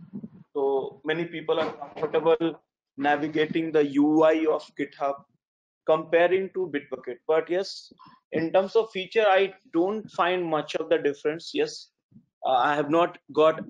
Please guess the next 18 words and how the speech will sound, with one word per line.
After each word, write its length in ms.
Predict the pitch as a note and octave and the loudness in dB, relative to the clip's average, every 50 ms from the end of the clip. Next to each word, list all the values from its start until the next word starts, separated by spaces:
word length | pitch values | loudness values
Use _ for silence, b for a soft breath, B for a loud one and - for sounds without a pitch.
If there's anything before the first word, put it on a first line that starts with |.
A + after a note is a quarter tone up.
| - _ - | -10 _ -2
time 280 | C#3+ C#3+ D3+ D#3 D3+ D#3+ | -2 0 -2 -2 -2 0
to 240 | E3+ E3 D3 C3+ | 0 0 0 0
evaluate 480 | C3+ C#3 C#3+ C#3+ D3 D#3 D#3+ E3 D#3+ - - | 0 2 2 4 4 4 4 2 0 -2 -2
each 280 | D#3 D#3+ E3+ D#3+ - | -2 0 0 0 -2
and 100 | - E3 | -2 -2
every 320 | D#3+ D3+ C3 B2 C#3+ D#3 E3 | -2 -2 -2 0 0 0 0
feature, 420 | E3 - D#3 D#3 D3+ - - - - _ _ _ _ _ _ _ _ _ _ _ _ | 0 -2 -8 -8 -6 -6 -6 -8 -8 _ _ _ _ _ _ _ _ _ _ _ _
but 260 | - D3+ D#3 D#3 D#3 | 2 2 2 4 2
I 60 | D#3+ | 2
have 180 | E3 F3 E3+ E3 | 2 2 2 0
used 340 | F3+ F#3+ G3 G3 E3+ D#3 C#3 | 0 0 0 0 0 -2 0
both 220 | D3 E3 F#3 G3+ | 0 0 0 2
of 160 | G3 E3+ E3 - | 0 -2 -2 -4
it, 120 | D3+ D3 - _ _ _ _ _ _ - - | -10 -12 -14 _ _ _ _ _ _ -8 -4
both 200 | C#3+ D#3+ D#3 - | -4 -4 -2 0
of 140 | F3+ D#3 C3 | -2 0 0
these, 280 | C#3 D3 D3+ - - _ _ _ _ _ _ _ - | -2 -4 -4 -6 -12 _ _ _ _ _ _ _ -6
and 320 | - E3+ F3 F3 E3+ E3 | -4 -2 -2 -2 -4 -4